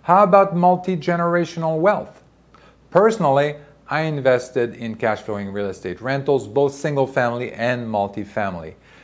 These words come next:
Not only are these investments sufficient to pay for my living expenses for the rest of my life, but they will be passed on to my children and my grandchildren. The next truth is about the difficulty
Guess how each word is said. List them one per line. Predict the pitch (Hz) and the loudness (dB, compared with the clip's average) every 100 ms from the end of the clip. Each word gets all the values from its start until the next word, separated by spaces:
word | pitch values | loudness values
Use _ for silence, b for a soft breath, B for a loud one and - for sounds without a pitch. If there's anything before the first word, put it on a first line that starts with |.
| b - | b -4
Not | 160 208 | 0 4
only | 220 196 165 - | 4 2 0 -2
are | 120 | -2
these | 113 135 160 | 0 2 4
investments | 156 123 120 113 104 101 | 2 0 0 0 -6 -8
sufficient | 107 110 - 107 | -8 -8 -8 -12
to | - | -8
pay | 110 | -8
for | 107 98 | -6 -6
my | 98 120 147 | -2 2 2
living | 151 151 151 | 2 0 -4
expenses | 143 143 - 120 120 117 104 | -6 -6 -2 -2 -2 -10 -10
for | - | -8
the | 98 98 | -4 -4
rest | 95 131 143 143 | 0 0 2 0
of | 135 | -2
my | 143 147 | -2 0
life, | 160 170 165 - b b - | 0 0 -2 -6 b b 0
but | 127 117 | 0 0
they | 143 151 | 0 0
will | 151 147 | 2 0
be | 127 135 | 0 -4
passed | 135 131 123 - | 2 2 0 -2
on | 123 123 | -4 -4
to | - 107 | -6 -8
my | 101 107 113 | -4 -2 -2
children | 113 - 101 95 101 98 98 | -4 -4 -4 -4 -8 -8 -8
and | 123 143 127 127 _ - | -4 -4 -6 -10 _ -12
my | 90 | -10
grandchildren. | 90 139 170 - 107 85 - - _ _ _ _ B B B B B - | -6 -4 -4 -6 -8 -8 -12 -20 _ _ _ _ B B B B B 0
The | 139 | 2
next | 139 156 185 202 - - - | 2 0 2 0 -4 -16 -8
truth | 156 160 139 - 151 | 2 4 2 -2 -4
is | 151 | 0
about | 151 135 143 131 | 2 4 2 2
the | 110 | -4
difficulty | 101 120 - - 208 208 110 95 95 101 | -2 -6 -4 -2 0 0 -4 -4 -12 -16